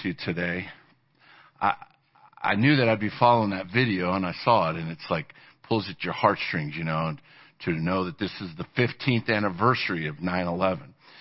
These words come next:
And then the, the band just rocked it today, leading us in worship, and, and, uh, just touched my heart in that way,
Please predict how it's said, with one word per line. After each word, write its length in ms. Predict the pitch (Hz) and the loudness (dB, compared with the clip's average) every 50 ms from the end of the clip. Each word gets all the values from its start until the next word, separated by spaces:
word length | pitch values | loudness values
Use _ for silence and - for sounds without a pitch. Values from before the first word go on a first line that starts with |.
| - - - - - - - | -20 -20 -20 -20 -20 -8 0
And 120 | - 117 139 | 2 4 6
then 180 | 151 160 156 | 6 6 6
the, 180 | 139 123 110 104 - - - _ - | 6 4 2 0 -4 -12 -8 _ -2
the 80 | 117 | -2
band 480 | 107 98 127 127 147 160 156 139 127 104 | 0 2 4 6 6 6 6 6 4 4
just 280 | 90 104 90 - - - - - - _ _ _ - | 2 -2 -4 -4 -8 -12 -14 -18 -20 _ _ _ -6
rocked 460 | 87 92 113 123 147 - - - - - | 0 4 6 6 6 6 4 0 -4 -4
it 140 | 107 90 - | -4 -2 0
today, 400 | - 113 95 101 101 101 98 101 | 0 0 2 2 2 2 2 2
leading 380 | 101 104 113 123 127 123 117 | 2 2 2 2 4 4 2
us 160 | 113 104 - - | 2 2 0 0
in 160 | 113 95 95 | -2 0 2
worship, 440 | 101 117 127 123 - - 101 87 - - | 4 4 4 4 4 2 0 0 -2 -2
and, 200 | 95 85 78 73 - - - - - _ - | -4 -4 -4 -6 -8 -14 -20 -20 -20 _ -2
and, 340 | 92 85 85 82 82 78 | 0 0 0 0 0 0
uh, 200 | 82 80 78 73 - - - - _ _ | 0 -2 -2 -2 -4 -8 -16 -20 _ _
just 220 | - 113 - - | -6 -4 -2 2
touched 240 | - 127 117 - - | 2 2 2 2 0
my 120 | 127 117 101 | 0 0 0
heart 300 | 92 98 117 117 110 104 | 2 4 4 4 4 4
in 80 | 101 | 4
that 240 | 110 113 120 117 110 | 2 4 4 4 2
way, 160 | 101 95 85 | 0 -2 -2